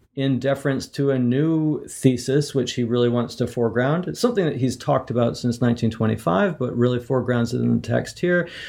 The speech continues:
which is, uh, the task of building socialism in one country and unifying,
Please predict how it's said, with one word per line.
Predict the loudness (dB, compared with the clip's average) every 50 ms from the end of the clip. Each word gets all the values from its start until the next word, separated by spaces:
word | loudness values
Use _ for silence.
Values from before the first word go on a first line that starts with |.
| -14
which | -6 0 4
is, | 4 4 4 2 -2 -4
uh, | -2 0 0 2 2 2 0 -2 -4
the | -4 -4 0 2 2 2 2 0 -2 -6 -10 -20 -20 -20 -20 -18 -16 -16 -16 -14 -12 -12 -10 -4
task | -2 0 0 0 0 0
of | -2 -4
building | -2 0 0 0 0 -2
socialism | 0 0 0 0 0 -2 -2 0 0 0
in | 0 2
one | 0 0 0
country | 0 0 0 0 -2 -2 0 0 2 2
and | 0 0 2
unifying, | 2 2 0 0 -2 -2 -2 0 2 2 2 2 0 -2